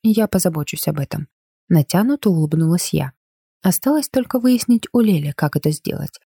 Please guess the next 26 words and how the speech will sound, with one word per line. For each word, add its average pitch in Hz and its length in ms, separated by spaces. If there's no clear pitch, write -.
Похоже, 196 400
без 175 160
него 170 180
я 247 140
пока 220 360
обойтись 156 540
не 160 80
смогу. 143 520
Когда 220 240
я 269 100
вышла 196 300
обратно 170 380
в - 60
столовую, 208 680
инкуб 214 320
меня 185 280
дожидался, 175 720
сидя 160 400
за 147 120
столиком 277 600
и 190 60
смотрел 240 480
в - 20
окно 208 240
на 202 160
улицу. 139 460